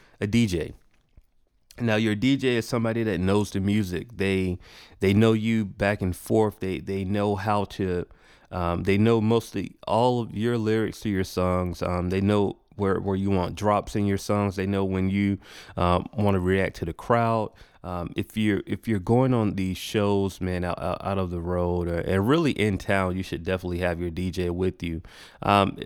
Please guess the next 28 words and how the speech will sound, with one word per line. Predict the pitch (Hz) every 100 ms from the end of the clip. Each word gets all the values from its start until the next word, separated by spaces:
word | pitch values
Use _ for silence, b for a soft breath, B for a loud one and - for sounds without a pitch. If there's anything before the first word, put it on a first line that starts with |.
| -
for | -
one, | 127 151 147
it, | 107
it | 87 71 85
just | 90 -
shows | - 92 95
some | 92 85 -
serious | - 107 98 92 87
stage | - 95 98 -
presence. | - 104 92 101 95 - B B B -
Um, | 92 95 95
it | 87
shows | - 113 110 101
that | 101
you're | 98 110
taking | - 113 104
this | 101
thing | - 104
a | 104
little | 123
bit | 127 -
ser-, | - 127 123
more | 113 120
serious | 110 127 123 113 104 -
than, | 98 98 92 B B B B
um, | 95 98 92 87 - - _
your | 113
competition. | 104 120 110 95 143 127 87 78